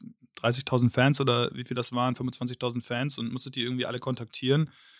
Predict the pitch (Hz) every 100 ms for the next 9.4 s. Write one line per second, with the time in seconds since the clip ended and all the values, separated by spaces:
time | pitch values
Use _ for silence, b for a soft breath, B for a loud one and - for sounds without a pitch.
0 | b b b _ 160 175 220 117 110 101
1 | 101 - 113 139 - 160 160 156 151 147
2 | 147 139 - _ _ _ _ _ - 127
3 | 170 143 131 131 151 156 - 156 156 151
4 | - 151 147 147 147 147 135 135 135 -
5 | 135 127 - - - 127 - 160 156 156
6 | 151 147 135 143 151 143 135 147 143 135
7 | 143 - 139 139 139 - 135 135 147 -
8 | 120 117 107 - 123 113 110 110 110 101
9 | 101 101 -